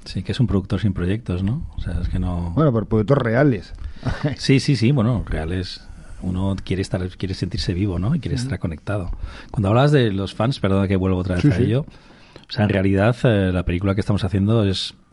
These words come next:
Speaker 1: sobre lo que éramos nosotros, co-, lo, sobre los fans que éramos nosotros, ¿no? Pero yo sí he vivido de cerca,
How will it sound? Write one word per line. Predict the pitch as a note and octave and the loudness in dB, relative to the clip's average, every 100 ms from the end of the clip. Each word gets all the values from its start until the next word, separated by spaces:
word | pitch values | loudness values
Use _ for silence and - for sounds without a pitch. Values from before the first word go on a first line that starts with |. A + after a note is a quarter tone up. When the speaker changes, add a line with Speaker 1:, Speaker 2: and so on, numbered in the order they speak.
| - - - | -20 -20 -16
Speaker 1:
sobre | - F#2 F#2 F#2 E2+ | -8 -6 -4 -4 -4
lo | E2+ | -4
que | - | -2
éramos | F2+ F#2+ G2+ F#2 | -2 0 0 -2
nosotros, | F#2 G2 F#2+ G#2+ A#2+ - - - - - | -2 -2 0 0 0 -4 -18 -20 -20 -14
co-, | - - | -12 -6
lo, | G2+ F#2+ | -2 -2
sobre | - F#2 | -2 -4
los | F2 | -4
fans | - G#2+ F2+ | -2 -2 -4
que | - | -6
éramos | E2 E2+ | -4 -2
nosotros, | F2 E2+ F#2+ G2 | -4 -4 -6 -4
¿no? | C#3 - - - - | -4 -6 -20 -20 -2
Pero | G#2 | 2
yo | G2+ | 2
sí | A2+ B2+ | 4 4
he | |
vivido | A2 G2+ A2 A2+ | 4 4 2 2
de | G2+ | 2
cerca, | - A2+ - G#2 | 0 -2 0 -2